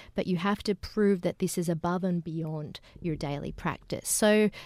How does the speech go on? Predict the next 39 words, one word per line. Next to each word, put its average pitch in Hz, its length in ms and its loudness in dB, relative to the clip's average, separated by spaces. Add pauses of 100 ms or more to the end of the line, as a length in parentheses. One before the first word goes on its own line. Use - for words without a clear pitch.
how 277 200 2
did 285 120 4
this - 300 0
work? 190 260 6
We 233 120 2
have 214 120 0
a 196 60 2
lot 196 280 0
of 214 140 -6
tech - 260 -8
firms, - 460 -6
like 202 260 -6
big 196 220 2
tech - 240 -4
firms 202 320 4
that - 100 -4
we 180 120 2
need 175 240 4
in 190 80 0
our 190 160 0
innovation 190 560 2
system, 202 480 -2 (400)
who 233 120 6
end 269 160 2
up - 140 -4
paying 208 240 2
zero 180 500 2
tax, - 760 -10 (440)
uh, 180 160 0
because 247 640 -2
they 190 160 0
can 180 240 -2
change, 247 760 0
uh, 185 220 2
what 180 240 0
they're 170 160 2
doing 180 340 0
and 160 140 0
count 170 260 -6